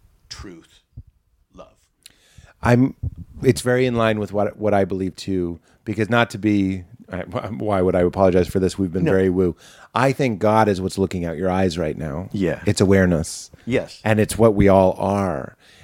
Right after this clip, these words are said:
Speaker 2: And so talk about my gratitude journal, I do affirmations in it too. And the last one always is, "I trust myself," capital S,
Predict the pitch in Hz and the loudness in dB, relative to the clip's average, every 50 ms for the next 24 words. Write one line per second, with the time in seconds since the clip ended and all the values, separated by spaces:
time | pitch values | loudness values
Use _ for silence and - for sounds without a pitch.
0 | - - - 107 101 101 95 - - - - - 85 95 - - - 104 - 117 | -12 -4 -2 -2 0 -2 -2 -6 -12 -18 -16 -12 -12 -12 -12 -12 -12 -6 -2 0
1 | 104 101 98 80 - - 110 104 98 101 95 92 92 82 101 107 110 107 92 - | 2 2 2 0 0 0 0 2 4 2 2 2 0 2 2 2 2 2 0 -6
2 | 92 82 - 98 92 90 87 - - _ _ _ _ _ - 98 95 98 95 95 | -10 -8 -6 -4 -4 -4 -6 -6 -10 _ _ _ _ _ -6 -2 0 2 2 2
3 | 92 - 101 104 135 147 - 127 110 90 95 92 90 87 - - - 143 131 110 | 0 0 0 0 2 2 0 -2 -4 -4 -4 -4 -4 -6 -6 -4 0 2 4 4
4 | 101 92 92 90 92 90 95 98 98 95 - - 101 92 92 - - 98 98 98 | 4 2 0 0 2 2 4 4 2 2 0 -2 -2 -2 -2 -2 2 4 6 6
5 | 98 95 92 85 78 - - - 92 87 78 - - 95 - - - 104 92 - | 6 6 4 2 0 -4 -6 -4 -4 -4 -2 -2 -2 -4 -4 -4 -6 -6 -6 -6
6 | - 90 87 - - - 120 107 92 82 - - 98 95 - - - 90 113 113 | -8 -10 -10 -8 -4 0 2 2 2 0 -2 -4 -4 -4 -4 -4 -4 -2 0 -2
7 | 95 - - - | -2 -4 -8 -14